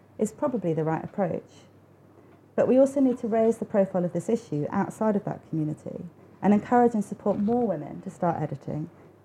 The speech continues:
and to feel confidence in the value of their contributions. We undoubtedly need to deal with harassment and misogyny very firmly and help to create a culture online where that sort of behaviour is just unacceptable.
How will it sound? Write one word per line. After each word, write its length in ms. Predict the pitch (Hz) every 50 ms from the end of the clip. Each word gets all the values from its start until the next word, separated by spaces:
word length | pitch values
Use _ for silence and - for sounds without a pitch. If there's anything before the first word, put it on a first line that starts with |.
| _ -
and 220 | 226 233 240 233
to 100 | - 220
feel 180 | 208 - 233 220
confidence 640 | 220 - 254 233 226 202 - 170 160 151 - - -
in 80 | 185 180
the 60 | 175
value 440 | 165 196 196 202 196 185 170 151 147
of 120 | 143 -
their 200 | - 175 170 165
contributions. 1000 | 165 - 170 165 - - - 185 190 170 - - - - 160 151 156 - - - _ _ _ _ _ _ _ _ _ _ _ _ _ - _ _ _ -
We 240 | 196 226 226 208 - - - - - -
undoubtedly 800 | 202 202 190 240 233 233 226 226 - 170 - - 135 131 143 165
need 180 | 175 185 180 180
to 80 | - 180
deal 200 | 196 196 185 175
with 140 | 175 175
harassment 480 | 190 185 196 208 202 - - 175 165 -
and 80 | - 160
misogyny 680 | 170 - - 240 233 233 - 170 156 147 143 147 - - - - - - - _ _ _ _
very 240 | 196 185 165 160 151
firmly 560 | - - 147 143 139 - 65 - - 175 175 - - _ - - - - _ - - - -
and 100 | - 208
help 180 | 220 262 247 247
to 80 | -
create 240 | - - 247 220 -
a 60 | 208
culture 420 | - - - 233 - - - - 175
online 560 | 175 170 170 170 160 151 151 151 156 175 175 -
where 120 | 190 190
that 160 | 185 - -
sort 160 | - - - -
of 60 | -
behaviour 400 | 214 202 202 208 202 160 180 170
is 80 | 170
just 220 | 170 - 202 - -
unacceptable. 760 | - 180 170 - - - - - - - - - - - -